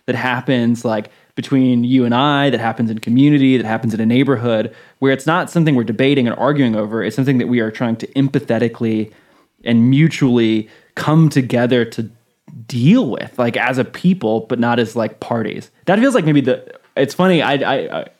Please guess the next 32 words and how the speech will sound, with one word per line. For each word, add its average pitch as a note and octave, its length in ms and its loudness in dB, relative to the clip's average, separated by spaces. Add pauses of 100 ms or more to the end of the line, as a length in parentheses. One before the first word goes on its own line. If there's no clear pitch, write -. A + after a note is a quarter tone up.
(360)
I've C3+ 120 0
never D#3+ 180 4
thought D3 180 2
about C#3 180 2
that B2 140 2
as A#2+ 120 -2
the B2+ 80 0
theme C3+ 340 2
of A#2 120 -2
the A2+ 80 -4
show, C3 240 2
but A#2 100 -4
it - 40 -6
feels D3 120 0
like B2 140 0
one C3+ 240 2
of C3 100 2
the B2+ 100 2
themes A#2+ 320 2
of A#2 60 -6
the A#2 80 -4
show. F3+ 240 2
It's B2 100 -2
like, A#2+ 120 -4
how D3 160 -2
do F3+ 60 6
you G#3 100 6
take C3+ 240 0
something B2+ 260 0
back A#2 360 -4
that A2+ 100 -4
has A2+ 180 -8